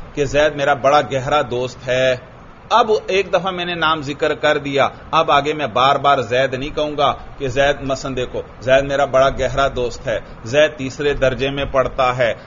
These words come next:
जैद बड़ा मेहनती आदमी, नहीं, बार बार नाम नहीं लूंगा। नाम या उसका ता-, जिक्र एक दफा हो जाएगा,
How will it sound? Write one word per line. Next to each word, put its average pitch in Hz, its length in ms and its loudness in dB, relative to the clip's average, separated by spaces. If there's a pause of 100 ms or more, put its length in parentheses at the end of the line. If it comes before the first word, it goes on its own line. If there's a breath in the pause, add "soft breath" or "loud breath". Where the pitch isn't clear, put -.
जैद 147 300 4
बड़ा 143 240 2
मेहनती 131 540 -4
आदमी, 131 300 2
नहीं, 139 160 -4 (140)
बार 156 200 4
बार 185 220 2
नाम 175 220 -2
नहीं 196 200 -6
लूंगा। 196 480 -2 (160 loud breath)
नाम 240 440 2
या 185 120 2
उसका 180 260 0
ता-, 175 320 -4 (400)
जिक्र 180 260 0
एक 202 360 0
दफा 156 240 -2
हो 143 200 0
जाएगा, 180 520 0